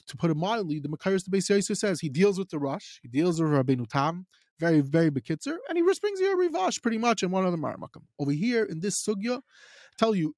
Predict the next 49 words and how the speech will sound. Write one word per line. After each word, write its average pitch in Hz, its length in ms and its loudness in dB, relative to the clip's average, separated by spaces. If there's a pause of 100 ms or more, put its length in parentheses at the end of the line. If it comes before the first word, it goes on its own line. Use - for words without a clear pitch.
if - 160 -14
you 180 160 -14
learn 202 280 -2
Tur 220 240 -2
Beis 180 240 -2
Yosef 214 340 -4
a 147 60 -6
lot, 143 240 -2
you'll 147 80 -4
see 233 240 -8
the 160 80 -8
Tur 247 260 -4
is 226 80 -4
usually 285 280 6
very 330 260 0
few 277 200 2
lines. 254 300 -2
Here 247 160 -4
it's 208 140 -4
a 208 40 0
huge 214 200 -2
Ari-, 139 260 0
it's - 160 -6
a 156 140 -4
relatively 170 680 0
very 147 260 -2
big 143 140 -2
Arichas. 123 340 -4 (280)
Here 240 140 -4
the 139 140 -4
Bach, 214 420 -2 (480)
here 220 120 2
you 214 140 -2
could - 140 -8
see 254 200 -2
one 196 240 -4
of - 20 0
the 208 80 -2
places, 214 380 -2
a 175 100 -2
great 180 380 -2
sample 254 460 0
to - 120 -8
see - 140 -4
the 175 80 0
greatness 165 320 0
of 139 80 -2
the 120 60 -2
Bach. - 280 -8